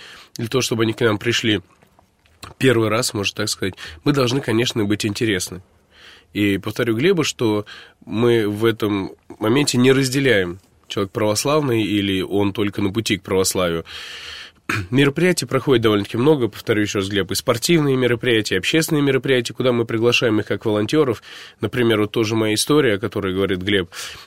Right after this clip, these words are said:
<clears throat> Это нельзя сказать, что это мероприятие только церковное. Это, в принципе, история, это история нашей страны, это патриотическое мероприятие, куда приходит большое количество ребят-студентов, где мы просто общаемся. На сегодняшний день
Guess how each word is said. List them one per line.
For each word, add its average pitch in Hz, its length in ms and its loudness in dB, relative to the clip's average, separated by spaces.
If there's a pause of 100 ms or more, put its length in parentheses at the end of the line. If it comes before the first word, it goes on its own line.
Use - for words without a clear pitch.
(120)
<clears throat> - 300 -6
Это 123 200 0
нельзя 143 380 2
сказать, 135 320 0
что 123 220 2
это 117 440 2
мероприятие 110 520 0
только 110 260 0
церковное. 90 680 -2 (380)
Это, 143 220 -2
в - 60 -8
принципе, 131 640 2 (140)
история, 107 500 2
это 92 140 -4
история 101 420 2
нашей 92 300 -2
страны, 120 400 2
это 110 160 0
патриотическое 98 640 -4
мероприятие, 110 580 0
куда 117 200 0
приходит 113 520 -2 (320)
большое 107 340 0
количество 104 380 0
ребят-студентов, 101 640 0
где 101 160 0
мы 104 120 -2
просто 104 320 -4
общаемся. 85 500 -4 (600)
На 117 120 2
сегодняшний 151 500 0
день 202 320 0